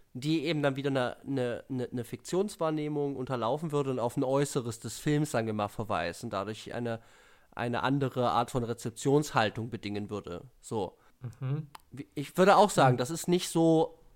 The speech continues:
Speaker 1: das ist nicht so zu hundert Prozent hier, aber ich würde auf jeden Fall sagen, dass das Potenzial da ist, wenn du eben so eine Konkurrenz überhaupt erst herstellst.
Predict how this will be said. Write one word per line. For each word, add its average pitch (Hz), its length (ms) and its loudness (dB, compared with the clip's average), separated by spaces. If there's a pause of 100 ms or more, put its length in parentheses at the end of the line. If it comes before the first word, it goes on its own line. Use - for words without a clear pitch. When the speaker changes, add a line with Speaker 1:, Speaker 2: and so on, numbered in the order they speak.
(360)
Speaker 1:
das 143 180 0
ist 143 160 -6
nicht 175 180 2
so 170 80 0
zu 156 160 -2
hundert 151 280 2
Prozent 123 460 0
hier, 127 420 -2 (220)
aber 151 200 2
ich 147 120 -4
würde 160 180 2
auf 147 60 -2
jeden 151 120 -2
Fall 151 100 -4
sagen, 143 200 0
dass 135 100 -4
das 131 120 -10
Potenzial 147 560 2
da 131 260 6
ist, 190 200 -4
wenn 151 140 2
du 151 100 -2
eben 143 300 -4
so 127 120 -4
eine 131 160 -2
Konkurrenz 131 640 -4
überhaupt 123 420 -4
erst 113 280 -8
herstellst. - 760 -4